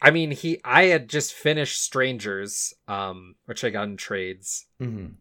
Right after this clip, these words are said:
Speaker 1: I had to wait for the last one. And then it was Echo, and then Rachel Rising.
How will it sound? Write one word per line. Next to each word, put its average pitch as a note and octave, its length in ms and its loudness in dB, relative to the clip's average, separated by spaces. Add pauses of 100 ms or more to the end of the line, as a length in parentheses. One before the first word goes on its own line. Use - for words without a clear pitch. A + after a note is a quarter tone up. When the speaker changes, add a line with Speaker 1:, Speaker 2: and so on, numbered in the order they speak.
(180)
Speaker 1:
I C3+ 60 2
had C3 160 6
to A#2+ 80 -4
wait A#2 200 0
for - 140 -4
the G2+ 80 2
last G2+ 380 0
one. F2 280 -8 (640)
And B2 160 2
then A#2+ 320 6
it B2 160 -2
was G#2 440 0
Echo, G#2 600 2
and A2+ 100 -4
then A2 140 0
Rachel G#2 320 -4
Rising. G2 680 -2